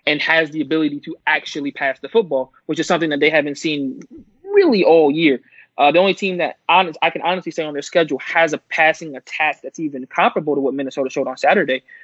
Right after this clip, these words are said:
was Michigan, and Michigan put up twenty-one points. But we all know that, you know, Penn State jumped out to an early lead on that one, and Michigan tried to come back late. Um, as far as Minnesota's concerned, they have the Wisconsin game at the end of the season at home.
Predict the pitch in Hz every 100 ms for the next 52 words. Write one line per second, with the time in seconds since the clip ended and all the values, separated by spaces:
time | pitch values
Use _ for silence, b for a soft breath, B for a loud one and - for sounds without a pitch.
0 | B 170 190 233 147 123 135 139 - 147
1 | 147 139 - 139 135 135 202 175 - 127
2 | 143 135 147 139 127 - _ - 151 120
3 | - 139 131 127 143 131 120 143 127 135
4 | 131 135 127 135 190 151 139 B B B
5 | - 143 147 - 139 - 131 120 - 123
6 | 127 117 139 147 _ b b b b -
7 | 139 135 127 - _ _ _ _ _ _
8 | - - 220 233 226 214 220 240 247 240
9 | 269 302 - _ 165 147 165 165 160 156
10 | 151 165 - 170 180 190 180 185 170 156
11 | 170 156 185 165 143 139 151 151 196